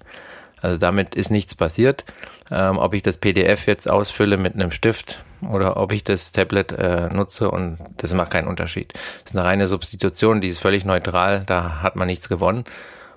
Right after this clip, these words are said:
Und wenn ich in einer Schule sage, E-Books sollt ihr bitte, äh, in der, in der, äh, zu Hause nutzen, weil das lenkt nur ab, wenn die Schüler wieder ihr Tablet die ganze Zeit vor Augen haben,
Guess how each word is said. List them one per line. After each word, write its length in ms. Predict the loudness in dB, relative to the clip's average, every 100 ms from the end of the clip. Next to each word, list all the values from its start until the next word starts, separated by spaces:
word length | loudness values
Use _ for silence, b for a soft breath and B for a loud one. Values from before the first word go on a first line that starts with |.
| _
Und 140 | 0
wenn 160 | 2 4
ich 180 | 2 0
in 160 | 0
einer 220 | 4 4 4
Schule 280 | 4 4
sage, 340 | 6 4 4 2
E-Books 600 | 2 2 0 0 -6 -8 -6
sollt 360 | -4 4 4 6
ihr 60 | 2
bitte, 440 | 2 4 2 2 B B B -2
äh, 200 | 2 2
in 80 | 2
der, 240 | 0 0
in 120 | 0
der, 280 | 2 2 0
äh, 140 | -4 -4
zu 160 | -2 4
Hause 340 | 6 6 2
nutzen, 480 | -2 -6 0 0 0 b b _ _ -20 -14 -10
weil 360 | 0 2 4 2
das 280 | -2 -2 2
lenkt 340 | 2 2 0
nur 140 | 2 2
ab, 140 | 0
wenn 180 | 0 0
die 120 | 0
Schüler 400 | 0 0 2 2
wieder 240 | 2 0 0
ihr 160 | 0
Tablet 380 | 0 0 2 0 -2 -4
die 60 | -2
ganze 280 | -2 -4
Zeit 260 | -2 0 0
vor 180 | 0 4
Augen 320 | 4 2 0
haben, 360 | 2 2 0